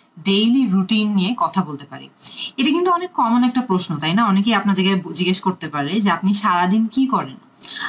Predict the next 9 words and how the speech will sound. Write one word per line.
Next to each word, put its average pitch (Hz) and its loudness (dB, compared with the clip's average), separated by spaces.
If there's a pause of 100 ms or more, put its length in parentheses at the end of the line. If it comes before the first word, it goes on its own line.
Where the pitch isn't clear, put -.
(120)
আইএলটিএস 233 2
speaking 277 2
টেস্টেও 285 0
কিন্তু 240 2
এটা 208 2
খুবই 226 0
common 165 0
একটা 165 -4
প্রশ্ন। 156 -4